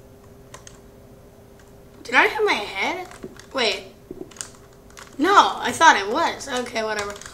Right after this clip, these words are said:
Who? Yeah. Yeah. Okay, what's, ooh, ooh, I can do this one. I don't need to skip this one.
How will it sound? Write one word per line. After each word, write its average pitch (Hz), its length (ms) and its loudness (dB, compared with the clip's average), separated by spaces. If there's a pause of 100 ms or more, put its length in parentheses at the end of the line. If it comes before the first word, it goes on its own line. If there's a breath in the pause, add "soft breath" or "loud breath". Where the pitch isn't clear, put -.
(120)
Who? 415 340 6 (680)
Yeah. 233 840 6 (600)
Yeah. 175 720 0 (140)
Okay, 247 240 -2
what's, 220 300 -2
ooh, 269 260 2 (160)
ooh, 240 60 0
I 233 120 2
can 269 140 -2
do 254 60 0
this 220 280 -2
one. - 200 -10
I 233 120 2
don't 285 160 2
need 311 180 2
to 294 60 -4
skip - 280 -4
this 254 240 -4
one. 202 160 -6